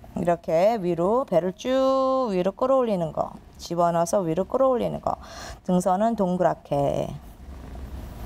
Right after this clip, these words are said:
일단 동작이 이렇게 되면 허벅지가 스트레치 되기 때문에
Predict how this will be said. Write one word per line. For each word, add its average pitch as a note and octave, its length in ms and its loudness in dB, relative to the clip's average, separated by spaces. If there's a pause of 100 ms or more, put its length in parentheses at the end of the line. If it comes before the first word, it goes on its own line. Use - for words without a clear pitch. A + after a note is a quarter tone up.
(2000)
일단 C4+ 420 2
동작이 A3 400 0
이렇게 E3+ 340 0
되면 A#3+ 580 0
허벅지가 C4 540 0
스트레치 A#3 380 -4
되기 D#3+ 240 -4
때문에 F#3 460 0